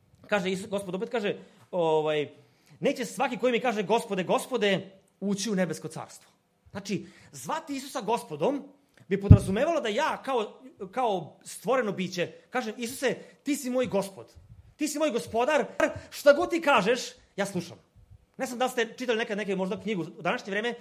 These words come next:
je dosta izgubljen taj, to poštovanje za autoritete i to sve, ali ako čitamo knjige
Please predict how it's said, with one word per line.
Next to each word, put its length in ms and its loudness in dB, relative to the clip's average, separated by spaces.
je 80 -10
dosta 220 -2
izgubljen 440 -4
taj, 200 2
to 180 -6
poštovanje 400 -4
za 100 -2
autoritete 520 -4
i 40 -6
to 60 -6
sve, 220 -4
ali 140 -2
ako 100 -8
čitamo 260 -2
knjige 340 0